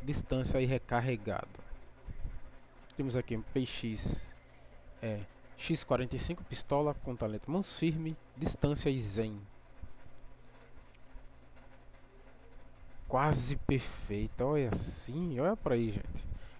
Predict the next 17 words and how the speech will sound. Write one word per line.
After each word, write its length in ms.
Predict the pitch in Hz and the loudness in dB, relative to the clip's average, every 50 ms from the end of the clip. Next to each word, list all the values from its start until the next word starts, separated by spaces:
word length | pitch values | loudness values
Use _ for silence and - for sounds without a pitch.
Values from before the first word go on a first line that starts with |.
| - | 0
Quer 140 | - 190 170 | 2 4 4
dizer, 340 | 151 139 143 151 127 113 - - - - - - - - - - - - | 6 8 8 8 8 8 4 0 -2 -2 0 2 2 2 0 -4 -2 2
não 240 | 156 160 170 185 196 | 6 8 10 8 8
tá 200 | - - 226 254 | 8 8 8 8
ruim, 460 | 220 147 104 110 135 143 139 127 117 | 6 4 2 2 4 4 4 4 2
mas 200 | 120 123 135 - | 2 2 2 2
também 240 | 151 143 143 156 170 | 2 2 4 4 2
não 80 | 196 | 2
tá 180 | - - - 180 | 2 2 2 2
boa. 360 | 143 123 117 113 104 92 - - - - - - - - - - - - - - - - - - - | 4 4 2 2 2 0 -4 -6 -10 -14 -14 -12 -12 -12 -12 -10 -10 -8 -10 -10 -12 -16 -12 -4 0
Temos 260 | 147 143 139 117 135 | 0 2 2 2 2
aqui 140 | - - 131 | 2 2 0
a 20 | |
mochila 280 | 123 117 - - 117 110 | -2 0 0 0 0 2
do 120 | 110 117 | 4 6
R 180 | 113 113 120 - | 6 6 4 2
K, 340 | - - 123 117 131 151 | 2 4 6 6 6 4